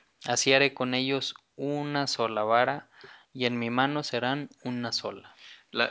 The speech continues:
Speaker 2: la versión hebrea dice, "Y pondré a ellos sobre ella",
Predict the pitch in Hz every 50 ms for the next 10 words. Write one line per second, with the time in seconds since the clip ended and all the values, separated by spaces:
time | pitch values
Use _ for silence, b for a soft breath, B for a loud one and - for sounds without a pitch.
0 | - 123 123 123 123 120 117 117 - - 127 123 127 123 120 120 120 120 127 135
1 | 139 - - 165 165 180 175 - _ _ _ _ _ _ _ _ - _ _ _
2 | _ _ _ _ - _ _ B B B B B B B B - 151 131 - 135
3 | 127 127 127 131 147 156 160 165 156 131 123 131 131 127 - - - 113 104 107
4 | 110 113 131 165 190 170 156 147 185 233